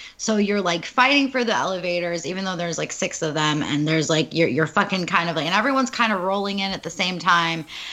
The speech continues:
And pre-covid, sometimes I was like, uh, yeah, and you guys, I'm,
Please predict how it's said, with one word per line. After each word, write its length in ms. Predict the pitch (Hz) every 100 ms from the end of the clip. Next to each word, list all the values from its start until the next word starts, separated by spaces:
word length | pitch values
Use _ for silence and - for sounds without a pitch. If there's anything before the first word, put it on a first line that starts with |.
| - -
And 480 | - 214 202 196 185 - 147 _ _
pre-covid, 720 | - 247 240 269 285 214 190 -
sometimes 560 | - 233 247 247 214 202
I 80 |
was 160 | 170 147
like, 200 | 175 -
uh, 60 | 156 _ _ _ -
yeah, 160 | 175 - -
and 160 | 214 240
you 80 | 247
guys, 200 | 240 214
I'm, 300 | 220 220